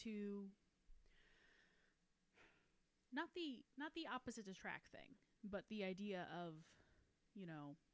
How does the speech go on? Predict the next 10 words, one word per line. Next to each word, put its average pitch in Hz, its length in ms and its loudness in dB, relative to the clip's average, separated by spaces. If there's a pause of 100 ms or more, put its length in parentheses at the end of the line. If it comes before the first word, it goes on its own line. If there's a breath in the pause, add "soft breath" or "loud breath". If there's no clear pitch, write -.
(1160)
a 180 320 4 (3000)
ranged 214 460 4
character 185 380 2
with 175 260 2
a 165 380 2
melee 175 480 2
character - 440 -6
kind - 120 -6
of 170 80 -10
thing? - 240 -10